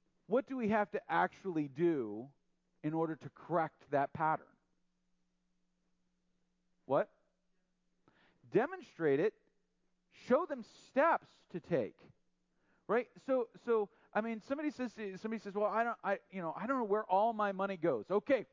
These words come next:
first step. Find out. Right? Like, like, if you, you had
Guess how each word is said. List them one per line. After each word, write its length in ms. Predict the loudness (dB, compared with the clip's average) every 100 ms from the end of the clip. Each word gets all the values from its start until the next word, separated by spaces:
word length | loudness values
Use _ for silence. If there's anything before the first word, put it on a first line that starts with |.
| 0
first 260 | 0 0 -4
step. 280 | 0 0 -2 _ _ _ _ _ _ _ _ _ _ _ _ _ _ _ 0
Find 300 | 2 2 4
out. 260 | 4 4 0 _ _ _ _ _ _ _ _ _ -20 -20 _ _ _ _ _ _ _ _ _ _ _ _ -4
Right? 260 | 2 2 2
Like, 200 | 0 0 2
like, 200 | 0 0
if 100 | -6 -4
you, 220 | -4 -4 -2
you 160 | 0
had 300 | 2 2 -2